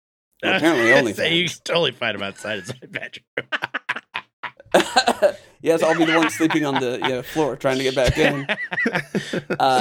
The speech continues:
Speaker 2: Sorry.
Speaker 1: no,
Speaker 2: I'm sorry.
Speaker 1: uh, <laughs> on occasion I stream as The Retro Therapy.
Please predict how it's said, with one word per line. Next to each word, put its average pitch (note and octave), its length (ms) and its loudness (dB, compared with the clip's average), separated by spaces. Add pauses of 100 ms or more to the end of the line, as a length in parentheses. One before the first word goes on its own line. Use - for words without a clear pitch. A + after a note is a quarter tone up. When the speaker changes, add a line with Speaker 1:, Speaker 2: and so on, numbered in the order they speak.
Speaker 2:
Sorry. D#2+ 200 -8 (400)
Speaker 1:
no, F#3+ 280 6
Speaker 2:
I'm C#3+ 380 4
sorry. - 200 2 (420)
Speaker 1:
uh, - 140 -2 (140)
<laughs> - 100 -2
on E3 140 2
occasion D3 400 -2
I B2+ 60 -2
stream C3+ 460 -4
as A#2+ 460 -2
The B2 100 -14
Retro B2+ 320 -2
Therapy. A2 560 -4